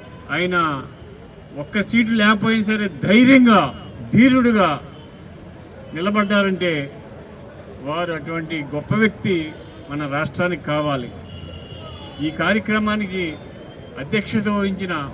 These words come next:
చిన్నబాబు గారికి, గౌరవనీయులు పెద్దలు నా మిత్రులు సూరిబాబు గారికి,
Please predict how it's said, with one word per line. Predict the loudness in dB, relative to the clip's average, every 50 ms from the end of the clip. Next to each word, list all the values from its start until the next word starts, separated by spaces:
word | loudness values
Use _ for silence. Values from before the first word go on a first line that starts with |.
| -14 -16 -16 -14 -10 -8
చిన్నబాబు | -6 -4 0 2 2 2 2 0
గారికి, | 0 0 0 0 -2 -6 -6 -6 -6 -10 -12 -16 -16 -16 -16 -18 -18 -18 -18 -18 -18 -18 -18 -10 -4 -2
గౌరవనీయులు | 0 2 2 2 2 2 2 0 0 0 -2 0
పెద్దలు | 0 2 0 0 0 0 0 0 0 0 -2 -2
నా | -4 -4 -4
మిత్రులు | -4 -4 -6 -6 -6 -8 -8 -8 -8
సూరిబాబు | -8 -6 -6 -6 -2 -2 -2 -2 -2 -2
గారికి, | -4 -4 -4 -4 -8 -10 -12 -12